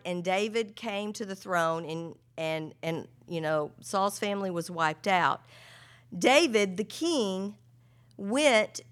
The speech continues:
to a servant and said, "Is there anyone left of Jonathan, Saul's family, Jonathan's family, that I can show favor to or grace to?"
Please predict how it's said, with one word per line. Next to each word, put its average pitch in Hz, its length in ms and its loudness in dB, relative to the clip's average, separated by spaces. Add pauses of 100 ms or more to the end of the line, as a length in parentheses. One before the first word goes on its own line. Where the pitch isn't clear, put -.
to 240 120 -4
a 214 60 0
servant 233 420 0
and 185 80 -4
said, 202 160 -2
"Is 190 120 -4
there 202 120 -2
anyone 233 460 -2
left 190 400 -2
of 170 100 -6
Jonathan, 180 580 -4
Saul's 180 380 -6
family, 165 340 -6
Jonathan's 160 480 -8
family, 160 360 -8
that 160 240 -12
I 156 220 -4
can 160 220 -10
show 151 580 -8 (280)
favor 156 400 -8
to 151 320 -12
or 147 100 -10
grace 156 400 -10
to?" - 260 -14